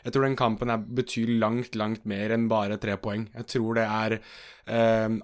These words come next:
alt annet enn tap her for Atletico Madrid, tror jeg gir de troa på seriegullet. Men skulle de tape her nå, så ha, sitter jeg med en sånn følelse av at, eh, eh, altså,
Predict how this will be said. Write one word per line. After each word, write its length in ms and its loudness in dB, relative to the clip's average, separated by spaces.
alt 320 10
annet 720 6
enn 240 4
tap 360 4
her 120 2
for 120 -4
Atletico 240 -2
Madrid, 360 4
tror 320 -2
jeg 160 4
gir 140 2
de 100 0
troa 360 -4
på 120 0
seriegullet. 520 2
Men 120 2
skulle 240 0
de 80 -8
tape 480 2
her 180 6
nå, 200 8
så 300 0
ha, 200 0
sitter 540 0
jeg 80 6
med 140 6
en 80 2
sånn 180 4
følelse 560 4
av 240 10
at, 160 0
eh, 480 6
eh, 320 -8
altså, 160 6